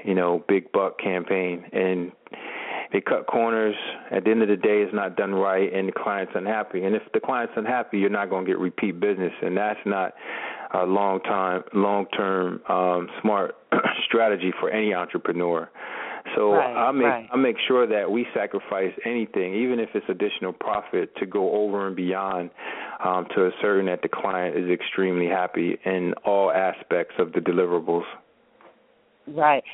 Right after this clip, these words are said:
Speaker 2: Now, tell us what exactly is Automotive Rhythms for those who just tuning in. You know, that we know that it's a website, so are you more like an automotive journalist? T-,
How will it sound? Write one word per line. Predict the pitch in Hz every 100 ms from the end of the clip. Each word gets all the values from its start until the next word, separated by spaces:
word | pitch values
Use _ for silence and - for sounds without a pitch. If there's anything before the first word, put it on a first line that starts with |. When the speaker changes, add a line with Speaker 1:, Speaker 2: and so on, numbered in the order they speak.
| -
Speaker 2:
Now, | 233 226 -
tell | 480 427
us | 427
what | 196 226 233 -
exactly | 175 143 180 175 175 147 135
is | 151 160 156 -
Automotive | 143 139 139 135 127 117
Rhythms | 139 123 120
for | 143
those | 127 147 147
who | 165
just | 131 151 - -
tuning | 165 151 135 127
in. | 147 147 135 127 120
You | 131
know, | 127 123
that | 131 107
we | 143
know | 139 143 147 139 123
that | 123 - -
it's | 135 -
a |
website, | 131 139 160 - 156 131 131 -
so | 131 127 -
are | 143
you | 143 156
more | 147 151 143 139
like | 131 127 123
an | 120 117
automotive | 135 139 131 135 123 117 -
journalist? | 165 185 208 208 196 202 _ - - _ _
T-, | -